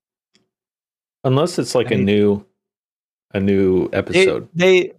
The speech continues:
Speaker 2: well, I may be, I may be mistaken. I thought that's what they were doing with s-, practice surgeries. They have all this, they have tons of
Speaker 1: Oh,
Speaker 2: different, like,
Speaker 1: yeah.
Speaker 2: practice surgery things
Speaker 1: I think, I think
Speaker 2: that
Speaker 1: they
Speaker 2: they
Speaker 1: do. I think they do that. Yeah.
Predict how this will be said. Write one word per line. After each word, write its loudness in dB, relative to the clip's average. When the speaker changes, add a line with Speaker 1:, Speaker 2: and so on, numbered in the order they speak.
Speaker 2:
well, 0
I -4
may 0
be, -2
I -10
may -2
be -4
mistaken. -8
I -8
thought -4
that's -10
what -6
they -8
were -8
doing -10
with -8
s-, -8
practice -10
surgeries. -6
They -2
have -4
all -2
this, -4
they 0
have -2
tons 0
of 2
Speaker 1:
Oh, 0
Speaker 2:
different, -10
like, -2
Speaker 1:
yeah. 0
Speaker 2:
practice -4
surgery -4
things -8
Speaker 1:
I -2
think, -4
I 0
think -2
Speaker 2:
that 0
Speaker 1:
they 2
Speaker 2:
they -4
Speaker 1:
do. 0
I -2
think -4
they 0
do -4
that. -2
Yeah. -2